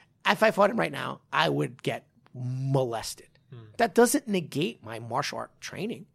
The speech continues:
Speaker 1: Am I a fighter? No. I was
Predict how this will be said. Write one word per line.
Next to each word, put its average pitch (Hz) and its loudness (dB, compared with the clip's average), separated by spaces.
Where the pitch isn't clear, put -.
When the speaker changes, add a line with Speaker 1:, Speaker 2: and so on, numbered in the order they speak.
Speaker 1:
Am 196 0
I 196 4
a 180 2
fighter? - -2
No. 131 -6
I 143 0
was 196 0